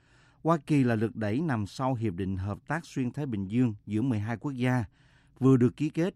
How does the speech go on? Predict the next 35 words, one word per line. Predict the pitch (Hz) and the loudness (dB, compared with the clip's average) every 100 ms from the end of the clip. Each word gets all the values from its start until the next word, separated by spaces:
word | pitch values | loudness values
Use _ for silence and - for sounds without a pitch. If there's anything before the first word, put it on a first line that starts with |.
| - | -6
trong | 135 123 | -6 -6
tháng | 131 160 | -6 -4
này | 139 101 - | -2 -2 -4
ở | 113 | 0
New | 123 123 | 2 2
Zealand. | 110 123 123 95 - _ _ _ _ _ _ _ - | 0 0 2 0 -6 _ _ _ _ _ _ _ 2
Bốn | 139 202 | 4 4
nước | 240 - | 2 0
thành | 120 | -2
viên | 107 131 | 0 0
asean | 127 123 139 131 120 104 | 0 -2 -2 -2 -2 -4
là | 104 92 - | -4 -4 -2
Brunei, | 123 123 127 110 - - | 0 2 0 -2 -8 -6
Malaysia, | 120 120 117 107 120 120 - _ _ | -4 -2 -2 -2 -2 -2 -6 _ _
Singapore | - 135 120 - 135 120 - _ _ - | -4 -2 0 -2 -2 -2 -4 _ _ -4
và | 117 | -2
Việt | 101 107 117 | -2 -2 0
Nam | 131 131 104 _ _ - | 0 0 -4 _ _ -8
đã | 110 117 | -6 -4
tham | 135 127 | -4 -4
gia | 120 123 120 | -2 -4 -4
T | - 120 - | -4 -6 -4
P | 123 107 | -6 -2
P. | 131 120 - _ _ _ _ _ _ _ _ _ _ _ _ _ - | -2 -2 -6 _ _ _ _ _ _ _ _ _ _ _ _ _ -4
Tất | 226 | -2
cả | - 139 180 | 2 2 2
mười | 175 139 127 | 4 4 4
nước | 165 226 | 2 0
thành | 135 113 | -2 0
viên | 139 143 | 0 -2
asean | 127 135 - 143 135 135 _ _ - | -2 -6 -4 -2 -2 -4 _ _ -2
cũng | 151 | 0
sẽ | 165 139 | 2 0
gia | 147 156 | 0 0
nhập | 143 113 | 0 -2